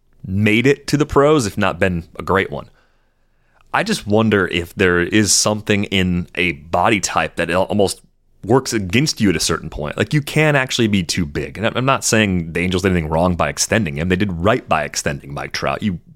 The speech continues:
this is the player you always extend. And people are having these thoughts now, "Oh, what, Juan Soto, maybe we just wanna trade for him, and maybe I don't want my team to extend Juan Soto."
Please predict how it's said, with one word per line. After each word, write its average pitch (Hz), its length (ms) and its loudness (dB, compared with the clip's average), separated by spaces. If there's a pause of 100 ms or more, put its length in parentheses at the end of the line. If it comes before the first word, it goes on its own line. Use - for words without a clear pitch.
(240)
this 131 160 4
is 123 80 0
the 117 80 0
player 117 280 4
you 110 220 2
always 117 320 4
extend. 71 500 -6
And 87 180 -2 (240)
people 151 220 2
are 139 40 4
having 127 180 2
these 110 180 0
thoughts 101 320 0
now, 87 160 2
"Oh, 107 120 6
what, 85 200 0 (280)
Juan 117 200 2
Soto, 117 340 4
maybe 107 200 4
we 123 100 6
just 110 140 0
wanna 107 280 4
trade 104 360 0
for 95 240 2
him, 90 120 2
and 80 180 -2 (400)
maybe 113 220 0
I 107 40 4
don't 113 100 4
want 117 100 -2
my 101 100 2
team 95 260 0
to 85 100 4
extend 87 440 0
Juan 78 240 0
Soto." 76 400 0